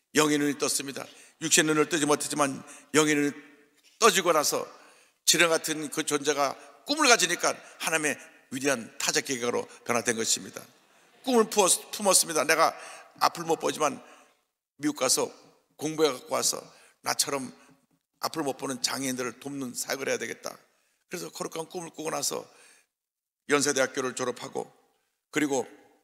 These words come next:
아내와 함께 미국에 유학을 가서 미국 피츠버그 대학에서 삼 년 팔 개월 만에 교육학 박사학위를 받고 천구백칠십육 년 한국 최초의 시각장애인 박사가 됩니다. 그러고 나서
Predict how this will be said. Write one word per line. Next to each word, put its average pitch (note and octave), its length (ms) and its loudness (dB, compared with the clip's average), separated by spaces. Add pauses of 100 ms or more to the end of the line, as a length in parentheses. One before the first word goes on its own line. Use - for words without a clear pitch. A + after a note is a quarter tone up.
(1200)
아내와 C3+ 340 0
함께 B2 420 -4 (580)
미국에 C3+ 340 -6
유학을 B2+ 260 0
가서 - 360 -4
미국 B2+ 240 -10
피츠버그 E3+ 440 -4
대학에서 B2+ 420 -2 (460)
삼 - 300 0
년 F3+ 180 -4
팔 G3+ 180 -4
개월 E3 200 0
만에 C#3 260 -6 (640)
교육학 D3+ 440 -2
박사학위를 B2+ 460 -6
받고 - 400 -12 (400)
천구백칠십육 F#3+ 1000 0
년 F#3+ 280 -6 (840)
한국 G3 340 -4
최초의 F#3 320 -2
시각장애인 D#3 680 -2
박사가 C#3+ 360 -2
됩니다. A#2 420 -8 (880)
그러고 E3+ 180 -2
나서 D#3+ 320 2